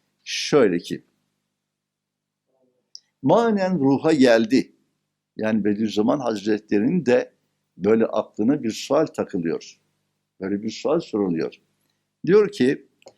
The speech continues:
neden bir cüz-i hakikati imaniyi inkar eden kafir olur ve kabul etmeyen Müslüman olmaz?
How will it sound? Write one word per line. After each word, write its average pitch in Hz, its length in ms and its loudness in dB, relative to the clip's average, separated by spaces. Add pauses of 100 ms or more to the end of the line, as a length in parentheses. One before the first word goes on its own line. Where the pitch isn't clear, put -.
(360)
neden 190 680 4
bir 156 360 4
cüz-i 165 600 0
hakikati 135 760 -2
imaniyi 120 800 4
inkar 113 500 2
eden 110 320 0 (120)
kafir 107 340 -2
olur 117 280 2 (680)
ve 127 140 2
kabul 131 340 0
etmeyen 120 440 -2
Müslüman 135 460 -4
olmaz? 123 560 -4